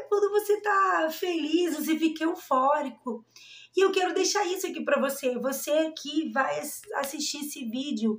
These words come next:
saia das redes sociais. Saia agora desse vídeo e vá estar com pessoas, tá? "Ah, mas eu não tenho dinheiro", não tem problema. Vai pra uma praça dar risada, sabe? Você tem um café pra tomar ou um copo de água?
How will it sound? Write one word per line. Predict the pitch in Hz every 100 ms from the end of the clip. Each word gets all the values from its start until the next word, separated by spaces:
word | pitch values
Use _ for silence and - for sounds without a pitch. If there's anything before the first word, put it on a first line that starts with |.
| - - -
saia | - - - 330 320 320 277 247
das | 269 262
redes | 262 269 220
sociais. | 262 226 - 240 214 208 220
Saia | - 311 302
agora | 247 247 254 220 208 - _ _ _ _ -
desse | 233 - 208
vídeo | 240 214 254
e | 269
vá | 214 254 262 -
estar | - 262 233
com | 247
pessoas, | 220 226 - 214 226 - _ _ - - -
tá? | 254 262 254 - -
"Ah, | 392 403
mas | 359
eu | 370
não | 349
tenho | 339 349 294
dinheiro", | 311 285 277
não | 311
tem | 320
problema. | 320 285 277 285 254 220 220 -
Vai | 262 302
pra | 320
uma | 302 277
praça | 262 254 254 247
dar | 233
risada, | 226 214 220 208 226 220 220 220 - - -
sabe? | - - 587 359 226 220 - - _
Você | - 392
tem | 392 403
um | 359
café | 233 220 294 269
pra | 240 226
tomar | 240 226 269 240 254
ou | 254
um | 254
copo | 240 226 -
de | - 262
água? | 262 233 202 -